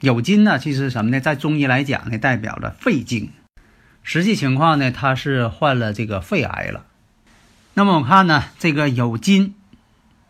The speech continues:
酉金呢，正好是克他这个世爻卯木，而且是卯酉相冲。而且问这个事情啊，这叫应爻，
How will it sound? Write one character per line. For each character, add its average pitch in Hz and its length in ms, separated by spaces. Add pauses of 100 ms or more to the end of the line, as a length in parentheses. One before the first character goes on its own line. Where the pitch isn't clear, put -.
(560)
酉 139 220
金 208 240
呢， 147 180
正 180 220
好 98 220
是 139 240
克 170 320
他 127 120
这 123 140
个 104 180
世 147 300
爻 98 260
卯 113 220
木， 113 220 (480)
而 127 160
且 160 120
是 135 120
卯 123 200
酉 127 140
相 107 220
冲。 104 200 (1300)
而 143 140
且 170 440 (560)
问 233 240
这 226 80
个 214 80
事 247 280
情 127 200
啊， 92 200
这 160 160
叫 123 420 (180)
应 254 200
爻， - 300